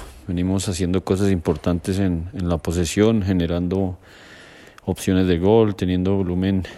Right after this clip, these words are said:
ofensivo. Eh, seguimos cometiendo, eh, algunos errores en defensa,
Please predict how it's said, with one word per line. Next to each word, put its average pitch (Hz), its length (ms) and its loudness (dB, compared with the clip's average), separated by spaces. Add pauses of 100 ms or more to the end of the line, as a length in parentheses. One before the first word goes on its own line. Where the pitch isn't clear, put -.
(340)
ofensivo. 107 680 0 (1040)
Eh, 117 220 -2
seguimos 123 680 2 (120)
cometiendo, 98 720 2 (680)
eh, 92 220 -2
algunos 95 440 -2
errores 95 320 0
en 101 120 0
defensa, 104 560 0